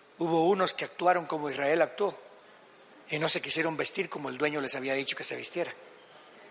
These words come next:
Por eso es que esto no se trata de religión, esto no se trata nada más "te acepto, Jesús",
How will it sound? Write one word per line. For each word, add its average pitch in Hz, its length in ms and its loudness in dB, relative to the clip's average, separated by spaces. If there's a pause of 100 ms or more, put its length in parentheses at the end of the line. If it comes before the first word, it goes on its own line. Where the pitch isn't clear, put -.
(640)
Por 151 160 2
eso 175 120 6
es - 80 6
que - 100 -2
esto 180 160 -2
no 175 80 0
se 175 140 2
trata 185 280 4
de 160 140 6
religión, 151 680 0 (560)
esto 180 220 2
no 190 100 0
se 175 140 2
trata 185 300 2
nada 175 260 6
más 180 260 4
"te 160 100 -4
acepto, 160 420 0
Jesús", - 560 -2